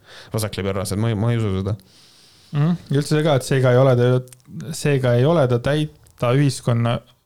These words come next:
Speaker 2: oota, seega ei ole ta täita ühiskonna ühendaja rolli,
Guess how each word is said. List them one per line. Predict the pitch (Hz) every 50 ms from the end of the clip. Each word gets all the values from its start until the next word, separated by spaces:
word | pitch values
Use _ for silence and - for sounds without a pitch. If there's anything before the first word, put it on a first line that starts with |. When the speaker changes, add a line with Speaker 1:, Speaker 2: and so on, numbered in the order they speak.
| _ _ _ -
Speaker 2:
oota, | - 123 - 123 113
seega | 101 - - - 139 143 131 - 123
ei | 120 120 135
ole | 143 147 135 123
ta | 127 127
täita | 120 - 135 147 147 - - - 131
ühiskonna | 135 135 131 - - 127 123 120 117 117 127
ühendaja | 139 143 135 123 117 117 113 117
rolli, | 139 190 202 175 135 123 123